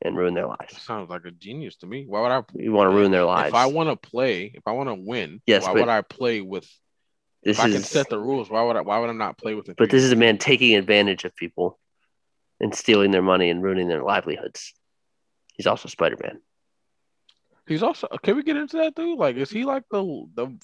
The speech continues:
Speaker 2: the worst Spider-Man?
Speaker 1: No, Andrew Garfield.
Speaker 2: Okay. Are we saying that because of nostalgia or because
Speaker 1: Tobey Maguire's Spider-Mans are elite.
Speaker 2: Tobey Maguire was forty-seven playing a, a twenty-year-old.
Speaker 1: Yes, but it, it was just
Speaker 2: Are
Speaker 1: so
Speaker 2: you kidding me?
Speaker 1: great.
Speaker 2: Did you see how he's walking down that sidewalk?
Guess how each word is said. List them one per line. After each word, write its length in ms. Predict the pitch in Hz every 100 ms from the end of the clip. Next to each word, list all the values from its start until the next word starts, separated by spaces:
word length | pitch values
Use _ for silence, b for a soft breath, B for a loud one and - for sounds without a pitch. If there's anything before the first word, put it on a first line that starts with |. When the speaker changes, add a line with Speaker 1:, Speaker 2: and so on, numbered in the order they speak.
| _
Speaker 2:
the 80 | 120
worst 280 | 120 147 -
Spider-Man? 400 | 139 170 220 240
Speaker 1:
No, 140 | 135 98
Andrew 240 | 139 -
Garfield. 380 | 123 113 82 - _ _ _ 120
Speaker 2:
Okay. 220 | - 76 -
Are 140 | - 139
we 80 | 175
saying 260 | 185 180
that 140 | 170 147
because 220 | 143 123
of 60 | 110
nostalgia 600 | 101 - 135 190 254 247
or 80 | 127
because 760 | 110 - 98 92 78 - _ _ _
Speaker 1:
Tobey 220 | - 131
Maguire's 400 | 151 135 135 120 -
Spider-Mans 480 | 110 107 101 95
are 100 | 95
elite. 260 | 85 90 92
Speaker 2:
Tobey 180 | 190 220
Maguire 360 | 175 170 170
was 180 | 170 151
forty-seven 720 | - 160 180 180 - 160 147 98
playing 240 | 127 127
a, 80 | 95 - -
a 80 | 120
twenty-year-old. 480 | - 147 131 117 113
Speaker 1:
Yes, 160 | - -
but 140 | 101
it, 260 | 104 101 -
it 100 | 120
was 160 | 110 -
just 240 | - - 120
Speaker 2:
Are 60 |
Speaker 1:
so 20 |
Speaker 2:
you 60 | 92
kidding 140 | - 87
me? 40 | 92
Speaker 1:
great. 100 | 180
Speaker 2:
Did 100 | 175
you 60 |
see 120 | 208 247
how 120 | 233
he's 100 | 214
walking 240 | 175 208
down 100 | 180 180
that 140 | 175
sidewalk? 420 | 143 170 220 226